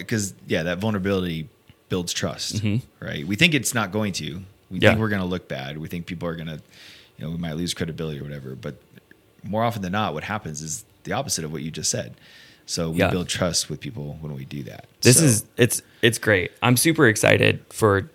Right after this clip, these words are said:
Speaker 2: for everything that's coming next. Just, just before we close out, what is, what is kind of your,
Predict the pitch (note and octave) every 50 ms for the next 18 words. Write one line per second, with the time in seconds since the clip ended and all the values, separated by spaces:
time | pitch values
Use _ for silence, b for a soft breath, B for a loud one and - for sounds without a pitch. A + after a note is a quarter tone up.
0 | _ _ - - - - G#2+ A2+ A#2+ A#2+ A#2+ A2 G#2+ G#2 - - - B2 A2+ A2
1 | A2 G#2 G#2 G2+ - - _ - G#2+ G#2+ G#2+ G#2 - - - - B B B B
2 | B B B - B2+ B2+ - - - A#2+ C3+ B2+ C#3+ C3+ - C#3 B2 A2+ G#2+ -
3 | - A#2+ A2+ - A2+ G#2+ G#2+ G2+ G2 - b b b b b b b b - G#2+
4 | A#2 B2+ B2 C3+ C3+ B2 - - G#2 A2 A#2 B2+ B2 G#2+ A2 - A#2 G#2+ G2+ F#2+
5 | G2 F#2+ G2 G2 G2+